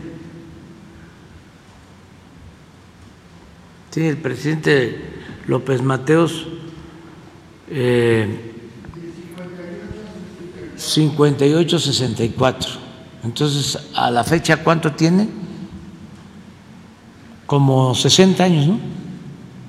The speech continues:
Más o menos. Desde entonces, la derecha no quiere los libros de texto. Entonces, ya lo sabíamos.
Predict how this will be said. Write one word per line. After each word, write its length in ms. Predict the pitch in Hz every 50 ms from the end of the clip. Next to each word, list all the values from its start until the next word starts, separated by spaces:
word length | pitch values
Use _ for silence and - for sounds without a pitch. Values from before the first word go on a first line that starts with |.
| - - - - - - - - - - - - - - - - -
Más 200 | - 147 156 139
o 60 | 156 160
menos. 380 | 160 165 151 - - - - - - - - - - - - - - - - - - - -
Desde 240 | 143 151 131 127 165
entonces, 680 | 160 151 135 170 208 214 202 - - 202 - - - - - - - - - - - - - - - - -
la 140 | - 120 127
derecha 440 | 127 135 139 151 156 - - 156 147
no 180 | 143 147 139
quiere 360 | - - 147 151 151 143 139 131
los 200 | 127 123 104 104
libros 380 | 117 131 131 131 120 117 101
de 80 | 104 101
texto. 460 | - 113 107 - - - - - - - - - - - - - - - - - - - - - - - - - - - - - - - - - - - - - - - - - - - - - - - - - - - - - - - - - - - - - - - - - -
Entonces, 220 | - 156 156 139
ya 100 | 165 165
lo 100 | 170 165
sabíamos. 600 | - 160 156 151 160 151 131 113 98 - - -